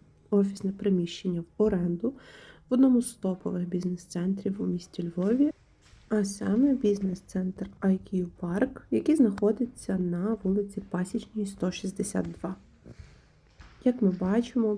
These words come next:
приміщення, здається, з ремонтом, поштукатурені стіни, стеля в стилі лофт і, е, підлога з дуже крутим некорським покриттям. Бачимо, яка велика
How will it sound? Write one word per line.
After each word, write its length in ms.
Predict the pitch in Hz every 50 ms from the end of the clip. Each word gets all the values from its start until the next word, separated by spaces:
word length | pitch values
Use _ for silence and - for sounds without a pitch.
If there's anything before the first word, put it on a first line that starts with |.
| 202 -
приміщення, 680 | - 202 190 196 208 202 196 - - 196 185 185 185 196
здається, 500 | 196 196 180 180 185 185 - - - 180
з 100 | - 196
ремонтом, 760 | 196 226 240 220 190 175 175 175 175 190 - 214 214 240 240 247 - - - - - - - - - _ - - - - - - - - _ _ -
поштукатурені 840 | 233 233 196 - - 196 - 202 - - 175 185 180 180 175 180 180
стіни, 840 | - - - - - - 185 185 180 175 175 190 208 240 302 320 320 - - _
стеля 520 | - - - - 202 185 185 180 175 175 175 -
в 40 | -
стилі 340 | - - - 185 175 185 175
лофт 520 | 175 170 175 185 220 269 277 - - - - _ _ - _ - - - - - - - - _ _ - _ _ _ _ _
і, 440 | 220 233 247 254 262 269 277 277 294 285 - - _ _ _ - - -
е, 220 | 214 208 202 196 196 -
підлога 580 | 254 240 214 185 180 185 190 190 233 262 277
з 60 | 277 277
дуже 400 | 196 208 214 233 233 226 220 208 - -
крутим 640 | - - 185 190 - 190 196 226 247 247 220 196
некорським 640 | 180 185 190 196 196 196 185 - - - 190 180
покриттям. 600 | 190 185 196 - - - - - - - - 180 185 - - - _ _ - - - _ _ -
Бачимо, 580 | 190 190 196 - 202 190 190 185 185 190 196 196 - -
яка 280 | 196 196 196 190 190 185
велика 460 | 185 180 180 185 185 - - 180